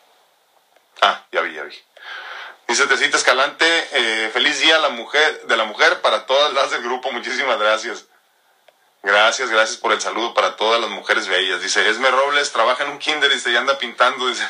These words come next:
<laughs> Y pues aquí, ah, ah, echándolo, ah, echándole, echándole la mano, ah, somos un equipo, sí.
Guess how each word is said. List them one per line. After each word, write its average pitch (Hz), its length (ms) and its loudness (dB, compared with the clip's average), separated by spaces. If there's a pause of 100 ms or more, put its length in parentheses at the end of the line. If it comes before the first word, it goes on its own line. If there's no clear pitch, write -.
(100)
<laughs> 160 360 0
Y 131 60 -4
pues 123 180 0
aquí, 147 360 0 (500)
ah, 113 420 4 (140)
ah, 113 160 6
echándolo, 135 800 2 (220)
ah, 160 260 6
echándole, 143 400 -2
echándole 131 360 -2
la 107 100 -2
mano, 123 500 -4
ah, 98 240 0 (240)
somos 127 240 -4
un 131 100 -2
equipo, 123 380 -4
sí. 98 200 -6